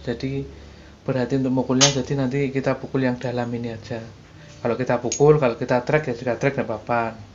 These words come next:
Masalah terserah, yang penting tuh cara pukulnya itu harus bener. Ini versi saya ya, kalau teman-teman versi lain nggak apa-apa. Kalau saya seperti itu, jadi yang tak pukul yang bagian dalam ini. Kalau yang tak pukul kena yang luarnya pakai sini, nanti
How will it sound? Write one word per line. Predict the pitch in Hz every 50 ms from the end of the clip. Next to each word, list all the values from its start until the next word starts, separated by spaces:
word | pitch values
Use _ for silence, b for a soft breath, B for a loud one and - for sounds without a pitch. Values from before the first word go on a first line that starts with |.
| - - B B B B B B B - - -
Masalah | 123 120 127 135 151
terserah, | 151 151 143 - 139 139 135 139
yang | 139 127 127
penting | 127 127 - 143 135 135 139
tuh | 151 160 165 - B B B B B B B
cara | - 139 135 135 -
pukulnya | - 131 - - 135 131 139 143 135
itu | 127 165 160
harus | 143 127 127 123 - - - - - - - B B B B B - -
bener. | 131 131 135 131 123 123
Ini | 123 131 143 143
versi | 147 135 131 139
saya | 131 - 135 131 139 147 143 135
ya, | 120 113
kalau | 110 117 110
teman-teman | - 123 123 131 135 139 120 120
versi | 120 - 127
lain | 123 123 143 143
nggak | 123 101 -
apa-apa. | 110 107 - 113 107 110
Kalau | 107 -
saya | - 135 147 151 151
seperti | 135 117 117 117 110 -
itu, | 113 110
jadi | 120 113 113 143 147 135
yang | 127 127 B B B B B B B B B B B -
tak | - 117 - -
pukul | 127 120 - 151 151 147
yang | 135 127
bagian | - 123 117 - - 127 120 117 117 117 -
dalam | 120 117 113 117 113 113
ini. | 117 113 113 113 110 107 107 110 - - - _ _ _ _ _ - - - - -
Kalau | - 120 117 120 120
yang | 123
tak | - 123 - - - - -
pukul | - - 143 131 131
kena | 135 131 127 123
yang | 123 123 123 117 117
luarnya | 120 123 123 123 123 127 127 135 139 147
pakai | 139 135 123 123 120 -
sini, | - 131 127 139 147
nanti | 143 135 131 143